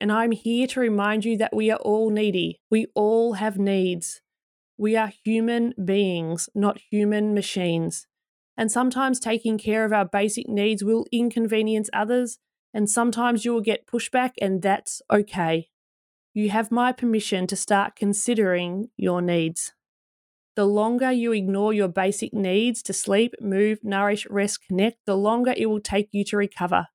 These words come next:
Someone once said, "Burnout is what happens when you avoid being human too long." Your energy levels impact every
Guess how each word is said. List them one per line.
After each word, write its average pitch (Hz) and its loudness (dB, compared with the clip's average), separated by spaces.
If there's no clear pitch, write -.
Someone 247 2
once 226 -2
said, 196 0
"Burnout 208 2
is 202 0
what 202 0
happens 202 0
when 202 0
you 208 4
avoid 190 0
being 202 0
human 185 0
too 190 0
long." 170 -2
Your 226 2
energy 254 0
levels 208 0
impact 208 -2
every 226 2